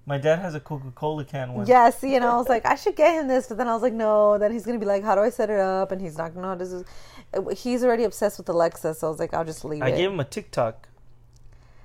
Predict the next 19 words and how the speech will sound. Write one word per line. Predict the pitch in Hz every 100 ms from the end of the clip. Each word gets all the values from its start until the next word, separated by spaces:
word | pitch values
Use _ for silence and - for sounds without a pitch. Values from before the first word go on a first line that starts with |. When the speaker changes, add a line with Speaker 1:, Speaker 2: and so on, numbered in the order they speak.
| - -
Speaker 2:
I | 185
know, | 165 64
it's | - -
hilarious. | - - - - - - - - -
Speaker 1:
And | 131 131
then | 135 131 127 123 - - - - - - - - - -
I |
made | 127 135 139
a |
video, | 120 143 143 120
and | 117
he | 123
has | 131 127
a | 123
lot | 123 117
of |
likes | 117 131 -
on | 127
it. | 110